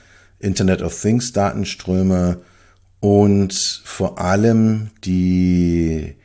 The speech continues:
Transferierbarkeit zwischen einzelnen,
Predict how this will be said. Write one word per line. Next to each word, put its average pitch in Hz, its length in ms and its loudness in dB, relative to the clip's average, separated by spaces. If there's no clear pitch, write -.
Transferierbarkeit 92 1300 0
zwischen - 460 -6
einzelnen, 82 840 -4